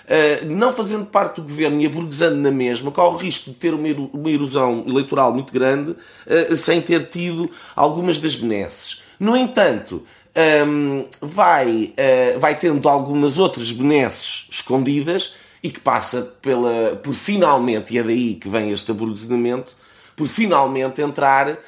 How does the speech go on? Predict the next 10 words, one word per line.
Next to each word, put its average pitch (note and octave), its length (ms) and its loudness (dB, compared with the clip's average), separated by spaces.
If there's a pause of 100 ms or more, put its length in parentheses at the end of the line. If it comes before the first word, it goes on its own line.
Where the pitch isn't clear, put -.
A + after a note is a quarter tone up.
(200)
eh, C#3 680 2
na D3+ 180 2
maravilha C3+ 680 0
que B2+ 320 -2
é, B2 220 2
eh, A#2+ 120 -4
eh, A#2+ 1040 0
o - 80 -6
Estado - 300 -4
português. E2 460 -12